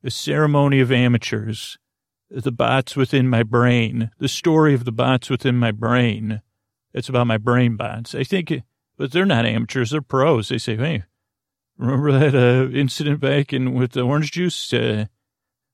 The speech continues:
and I say, "Okay, how do you have a crystal clear memory?" And, uh, I, okay. Anyway, I gotta get back to the intro. So you don't need to listen to me. Th-, that's one of the things I was saying.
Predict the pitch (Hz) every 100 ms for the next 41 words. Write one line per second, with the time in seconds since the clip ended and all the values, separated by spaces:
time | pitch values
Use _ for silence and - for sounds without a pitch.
0 | _ - 120 117 107 131 120 127 117 107
1 | 151 202 180 143 123 117 147 - 131 -
2 | 135 123 113 120 127 127 104 107 107 107
3 | _ _ _ _ _ _ _ _ _ _
4 | 127 123 110 107 117 117 131 120 127 127
5 | 120 120 - 110 - 131 143 117 120 127
6 | 127 127 120 - 113 117 120 117 110 107
7 | 101 _ _ _ - 156 156 170 156 139
8 | 131 135 - 113 113 110 117 127 127 127
9 | 127 127 120 131 117 123 120 107 120 107
10 | 113 - - 107 107 110